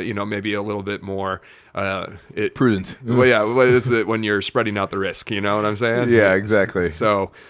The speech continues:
Speaker 1: um, in basketball sense, uh, I guess we'll have to go to what his replacement is. I mean, I think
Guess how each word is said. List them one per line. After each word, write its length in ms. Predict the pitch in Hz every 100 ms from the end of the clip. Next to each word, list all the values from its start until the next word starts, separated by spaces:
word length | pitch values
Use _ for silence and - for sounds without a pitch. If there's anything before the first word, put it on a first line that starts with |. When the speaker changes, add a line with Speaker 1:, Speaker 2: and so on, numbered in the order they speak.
| _ -
Speaker 1:
um, 640 | 110 110 104 101 104 101 - - 73 87
in 160 | 131 120
basketball 500 | 107 120 - 131 127
sense, 480 | - 127 131 - 113
uh, 80 |
I 260 | - 101 101
guess 160 | 113 123
we'll 140 | 110
have 120 | 104
to 80 | 101
go 160 | 98 101
to 100 | 98
what 180 | 98 95
his 280 | 98 90
replacement 480 | 98 92 135 147 92
is. 180 | 90 -
I 120 | 110
mean, 200 | 104 101 - - -
I 60 | 139
think 220 | 170 143